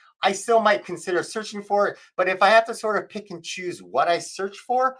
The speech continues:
or what I try to go for my blog, I need to be efficient with my time. I am going to, however, export this. So let's export all twenty-four keywords, save it as a C S V. Here we go.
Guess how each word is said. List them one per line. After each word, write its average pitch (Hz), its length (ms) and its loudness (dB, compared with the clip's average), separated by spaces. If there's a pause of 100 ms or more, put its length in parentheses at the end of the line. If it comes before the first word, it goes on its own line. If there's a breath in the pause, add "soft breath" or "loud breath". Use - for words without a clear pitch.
(200 loud breath)
or 147 160 0
what 165 160 4
I 190 80 2
try 165 240 0
to 156 80 -4
go 160 180 -2
for 160 140 -4
my 139 160 0
blog, 143 520 0 (220 soft breath)
I 156 80 -2
need 185 220 -8
to 196 80 -14
be 180 120 -4
efficient 160 420 -8
with 120 120 -14
my 117 140 -2
time. 85 320 -8 (320 soft breath)
I 170 220 -2
am 202 260 0
going 180 300 -4
to, 165 120 -10
however, 139 460 -2
export 135 400 -8
this. 160 400 -12
So 123 260 -12
let's 147 440 -8 (100)
export 120 460 -10
all 107 140 -12
twenty-four 101 540 -12
keywords, 180 460 -8 (380 soft breath)
save 202 240 -6
it 170 80 0
as 139 160 0
a 123 60 -8
C 135 200 -10
S 120 180 -6
V. 127 420 -10 (240)
Here 135 200 -10
we 123 100 -6
go. 117 340 -2